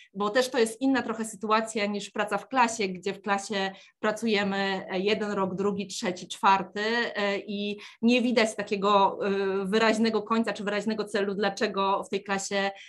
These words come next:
ci uczniowie, e, są. Tutaj jest właśnie taki określony czas projektu,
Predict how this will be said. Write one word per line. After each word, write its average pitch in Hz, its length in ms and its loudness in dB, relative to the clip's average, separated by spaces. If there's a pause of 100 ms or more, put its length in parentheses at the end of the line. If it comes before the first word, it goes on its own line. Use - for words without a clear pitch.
(140)
ci 220 100 -2
uczniowie, 202 720 2
e, 196 160 0
są. 233 240 0
Tutaj 254 300 2
jest 226 140 2
właśnie 214 220 -2
taki 208 220 -6
określony 240 520 0
czas 220 360 0
projektu, 214 640 2